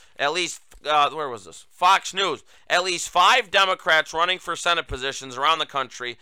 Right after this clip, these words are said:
um, have voiced support for an end to cash bail in America. Crime, which, by the way, skyrocketed across several major American cities, has become an important concern for voters ahead of the November elections. By the way,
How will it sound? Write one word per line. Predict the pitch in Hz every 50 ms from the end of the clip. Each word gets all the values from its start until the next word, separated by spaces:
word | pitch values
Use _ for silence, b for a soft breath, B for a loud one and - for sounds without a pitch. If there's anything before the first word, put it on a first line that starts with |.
| b b b b b
um, | b 135 139 139 135 135 - - -
have | - 156 156 139 123
voiced | 110 160 185 202 220 202 - -
support | - 196 - - 170 156 147 139 139 - b b b
for | b - 147 147 139
an | 135 - -
end | 147 160 180 208 220 220 -
to | - 185
cash | 160 - - 156 165 180 196 208 - -
bail | - - 165 165 156 151 151 151 156 - _ -
in | 147 151 151 147 147 143 _ -
America. | 139 139 139 165 180 170 156 143 127 - - 80 78 -
Crime, | - - 196 208 214 180 143 143 143
which, | 135 123 -
by | - 127 120 113
the | 98 87
way, | 90 104 120 - _ b b b b b
skyrocketed | - - - - - 160 156 190 185 165 147 131 120 120 - 117 110 123 127
across | 135 - - 135 135 127 -
several | - 151 143 135 135 135
major | 131 135 131 127 117 120
American | 127 120 123 120 120 117 - 123 110
cities, | - - 110 113 123 120 b b b b
has | 127 143
become | 123 143 143 - 160 147 147
an | 143
important | 143 127 - 147 151 165 147 - -
concern | 170 147 - - 143 139 135 135
for | - 147 139
voters | 113 123 120 120 113 120 123 b b b b
ahead | - 123 135 135
of | 135 123
the | 117 127
November | 127 123 120 113 120 117 113 117
elections. | 123 139 156 160 - - 123 107
By | 104 139 156 156
the | 151
way, | 151 156